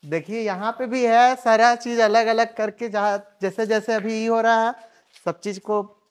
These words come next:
रखाना, रखा हुआ है। इधर आपका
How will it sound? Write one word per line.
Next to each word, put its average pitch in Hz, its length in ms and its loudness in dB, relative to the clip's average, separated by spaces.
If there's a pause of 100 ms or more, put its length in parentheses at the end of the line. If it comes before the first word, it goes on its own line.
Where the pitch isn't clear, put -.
(100)
रखाना, 185 640 -2
रखा 170 320 0
हुआ 202 260 0
है। 208 120 0
इधर 185 260 -4
आपका 180 420 -4